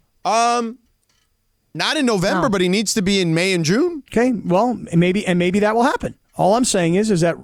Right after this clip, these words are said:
Speaker 2: for, for everything that is, and you've said it, and it's been said many, many times, for the Lakers to win a championship, it has to be Anthony Davis as the best player on the team. As it is today,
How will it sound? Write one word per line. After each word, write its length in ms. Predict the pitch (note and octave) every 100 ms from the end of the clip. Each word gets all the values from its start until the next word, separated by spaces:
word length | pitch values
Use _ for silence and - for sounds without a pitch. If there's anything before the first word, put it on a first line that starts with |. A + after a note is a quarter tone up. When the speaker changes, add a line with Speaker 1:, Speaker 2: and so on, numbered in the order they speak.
| C#3+
Speaker 2:
for, 180 | F3 D#3
for 260 | C#3+ F3+ -
everything 380 | F#3+ C4 A#3+
that 120 | A#3 A3+
is, 180 | G#3
and 200 | - E3 D#3+
you've 140 | G3+
said 260 | - G3 G3
it, 160 | B3+
and 120 | F3+ E3
it's 100 | E3
been 140 | E3
said 220 | - E3+
many, 220 | D#3 E3+
many 220 | G#3 G#3 A3+
times, 420 | F#3 C#3 D3+ - _ _ _ _ _
for 120 | -
the 100 | F3+
Lakers 360 | E3 F3+ A3 -
to 80 | A3
win 100 | A3+
a 60 |
championship, 580 | G#3+ F3+ D3 D3 C3+ G3+
it 120 | F#3
has 240 | D#3+ D#3+ -
to 80 |
be 160 | G3+ F3
Anthony 280 | D#3 F#3+ E3+
Davis 320 | D3+ D3+ D#3+
as 120 | E3+
the 80 | D#3
best 260 | D3 C#3+ -
player 240 | D#3 D3
on 80 | D#3+
the 60 |
team. 300 | F3+ C#4 C#3+ - _ _ _ -
As 240 | F3 F#3+
it 100 | A3+
is 200 | A3+ G3
today, 480 | - C4 A#3+ E3